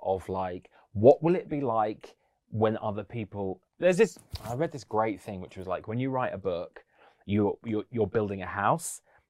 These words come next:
um, and you have the — you have a plan of what the house is gonna be like, but as you're writing it, you, flaws appear, sunlight appears somewhere, like a skylight, you — an entire wing can open up that you didn't know was there while you're writing it.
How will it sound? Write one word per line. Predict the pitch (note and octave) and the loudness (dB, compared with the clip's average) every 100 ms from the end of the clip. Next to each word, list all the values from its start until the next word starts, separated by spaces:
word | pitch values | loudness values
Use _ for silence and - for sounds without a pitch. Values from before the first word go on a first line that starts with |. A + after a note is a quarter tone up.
| _ | _
um, | - G2 G2 F#2+ G2 G2 _ - | 6 6 6 -2 -6 -10 _ -6
and | G#2+ | -2
you | G#2 G2+ | 0 -2
have | - C3 | 2 2
the — | A#2+ A#2 | 2 -4
you | - A2+ | -4 -4
have | C#3 | -4
a | C3 | -4
plan | - B2 A#2+ A#2 | -8 -4 -2 -2
of | G#2+ | -4
what | G#2 | -8
the | G2 | -10
house | G2 G#2 G2+ | -12 -14 -12
is | |
gonna | G2 G2+ | -8 -8
be | F#2+ G2+ | -6 -6
like, | F#2 F#2 F#2 - | -4 -4 -6 -6
but | - A#2+ | -4 -2
as | A2+ | -2
you're | G#2+ G2+ | -2 -2
writing | G#2+ A#2+ B2 A2+ G#2 | 0 -2 -4 -10 -8
it, | G2+ G2+ - _ _ _ - - | -8 -10 -14 _ _ _ -18 -12
you, | G#2+ - - | -10 -10 -12
flaws | - - - B2+ B2 A#2 A2+ A2 | -16 -18 -4 4 6 6 2 -2
appear, | G#2+ - A2 G#2+ G#2 G2+ | -10 -2 -2 0 -2 -4
sunlight | - - C3 A#2+ A2+ A2+ | -10 0 2 2 -2 -6
appears | A2+ A2+ A2 - | -6 2 0 0
somewhere, | - A2+ A2 G#2+ G#2 | -8 -6 -4 -6 -6
like | G#2 G2+ | -4 -4
a | |
skylight, | - - A2 A2 G#2 G#2 | -6 -4 0 4 2 2
you — | A2+ A#2 - | -4 -8 -8
an | G#2+ A#2+ | -8 -6
entire | A#2 G#2 A#2+ A#2 | -6 -6 -4 -2
wing | A2 A2 A2 A2+ | 0 -2 -4 -6
can | A2 A2+ | -8 -8
open | G#2+ G#2 A2 | -8 -8 -8
up | G#2 | -8
that | G#2 | -8
you | G2+ G#2 | -8 -6
didn't | A2+ G#2 F#2+ | -6 -8 -8
know | G2+ | -8
was | G2 F#2 | -8 -8
there | G2 G#2 G#2 D3+ - - - | -4 0 2 2 -2 -20 -8
while | G#2 G#2 | 2 4
you're | G#2 | 4
writing | G2 G#2 G#2+ - A2 | 4 2 0 -4 0
it. | C3 - | 0 0